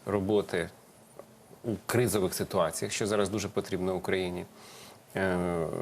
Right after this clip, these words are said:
тому я думаю, що це два кандидати, які навколо себе консолідуватимуть інших кандидатів,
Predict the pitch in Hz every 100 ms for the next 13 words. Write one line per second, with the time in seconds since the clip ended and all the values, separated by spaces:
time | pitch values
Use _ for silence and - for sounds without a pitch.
0 | 50 50 50 50 76 - - - 110 127
1 | 151 139 110 107 104 123 107 98 113 92
2 | 104 - 98 104 135 151 107 98 92 -
3 | 123 113 - 123 101 - 110 101 - 123
4 | 104 98 - 92 92 98 104 95 87 92
5 | 87 - 82 78 78 - -